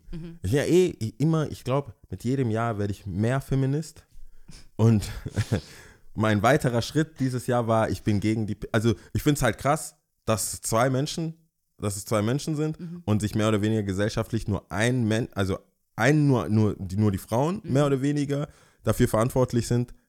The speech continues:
Speaker 2: dass ungewollte Babys nicht passieren.
Speaker 1: Mhm.
Speaker 2: Das ist so, das ist ga-, als Typ
Speaker 1: Wobei
Speaker 2: denkst du
Speaker 1: es
Speaker 2: dir
Speaker 1: gibt Kondome, also
Speaker 2: Ja,
Speaker 1: die ja auch
Speaker 2: ja, ja.
Speaker 1: wiederum vor Geschlechtskrankheiten
Speaker 2: Ja, ja,
Speaker 1: schützen.
Speaker 2: alles, alles war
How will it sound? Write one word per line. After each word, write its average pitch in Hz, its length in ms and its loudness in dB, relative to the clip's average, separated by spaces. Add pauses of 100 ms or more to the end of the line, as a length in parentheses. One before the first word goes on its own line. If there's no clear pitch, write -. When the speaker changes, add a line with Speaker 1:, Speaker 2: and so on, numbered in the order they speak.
(120)
Speaker 2:
dass - 380 -2
ungewollte 104 540 2
Babys 92 280 0
nicht 87 160 -4
passieren. 110 320 -6
Speaker 1:
Mhm. 185 340 -6
Speaker 2:
Das 98 160 -2
ist 87 80 -8
so, 87 260 -2
das 95 180 -2
ist 98 160 -4
ga-, 90 160 -2 (140)
als 107 200 -4
Typ 135 160 4
Speaker 1:
Wobei 165 140 2
Speaker 2:
denkst 113 100 2
du 113 60 2
Speaker 1:
es 107 80 2
Speaker 2:
dir 107 80 6
Speaker 1:
gibt - 180 -4
Kondome, 285 580 -2
also 170 260 -6
Speaker 2:
Ja, 170 160 -8 (300)
Speaker 1:
die 90 120 -6
ja 127 400 2
auch 95 80 4
Speaker 2:
ja, 95 60 2
ja. 92 100 2
Speaker 1:
wiederum 214 200 -2
vor 208 140 -6
Geschlechtskrankheiten 156 920 -10 (160)
Speaker 2:
Ja, 220 140 8
ja, 196 180 4 (280)
Speaker 1:
schützen. 151 200 -6
Speaker 2:
alles, 196 400 4
alles 185 400 4
war 147 480 4